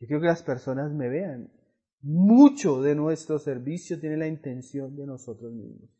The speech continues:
Promovernos a nosotros mismos, hacernos visibles y que nos aplaudan. Mucha gente sirve así, ah,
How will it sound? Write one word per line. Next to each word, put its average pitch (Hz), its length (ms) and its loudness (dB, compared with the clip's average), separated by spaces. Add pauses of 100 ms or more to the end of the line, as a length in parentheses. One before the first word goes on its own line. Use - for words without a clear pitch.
(640)
Promovernos 165 720 4
a 175 80 -2
nosotros 147 440 -4
mismos, 170 440 -6
hacernos 156 580 -2
visibles 156 540 -6 (360)
y 135 120 -6
que 139 140 -4
nos 123 180 -8
aplaudan. 110 560 -14 (1600)
Mucha 175 300 -6
gente 214 320 -4
sirve 208 320 -4
así, 202 220 -4
ah, 135 260 0